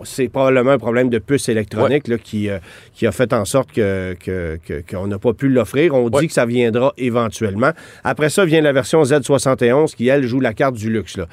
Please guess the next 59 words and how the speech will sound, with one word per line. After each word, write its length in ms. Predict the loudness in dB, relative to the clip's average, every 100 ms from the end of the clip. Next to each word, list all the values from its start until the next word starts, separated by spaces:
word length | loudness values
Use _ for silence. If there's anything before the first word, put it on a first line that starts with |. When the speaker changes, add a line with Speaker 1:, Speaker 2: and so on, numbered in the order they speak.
| -16 -6
Speaker 1:
Alors 180 | -2 2
là, 100 | 4
on 220 | 4 2
a, 100 | 0 -4 -8 -2
on 100 | 0
a 80 | 0
tout 160 | 0
ce 100 | -2
qu'on 240 | 2 2 2
veut 260 | 2 2
de 120 | 2
luxe, 480 | 2 4 4 2 0
de 200 | -2 0
niveau 280 | 0 0 0
de 60 | -2
finition. 520 | -2 -2 -2 0 0
C'est 160 | 0
très 240 | -2 0 2
beau, 160 | 2
c'est 160 | 0 -2
très 240 | 0 0
riche. 300 | 2 0 -2 -6
Speaker 2:
Qui 120 | -2 0
ressemblera 600 | 2 0 2 4 4 4
à 20 |
la 80 | 2
version 360 | 0 0 0
Denali 600 | 2 2 4 4 4 2
qu'on 180 | 2 0
aura 220 | 0 0
chez 180 | 0 -2
G 120 | 0
M 160 | 0 -2
C. 300 | -2 -2 0
Speaker 1:
Euh, 60 | 0
Speaker 2:
J'im-, 100 | 2
Speaker 1:
pas 180 | 2 2
à 60 |
ce 140 | 4 4
Speaker 2:
pas 220 | 4 4
à 40 |
ce 40 | 4
Speaker 1:
niveau-là. 140 | 4 4
Speaker 2:
niveau-là. 340 | 4 4 4
Speaker 1:
Moi, 120 | 4
j'ai 60 | 4
Speaker 2:
Ok. 40 |
Speaker 1:
l'impression 380 | 2 2 2 2
que 60 | 2
Denali, 380 | 4 4 4 4
on 80 |
va 80 | 4
aller 160 | 2 2
jouer 200 | 2 0
une 80 | 2
coche 260 | 2 2
de 120 | 2
plus. 380 | 0 4 2 2
Speaker 2:
Ok. 160 | -2 -2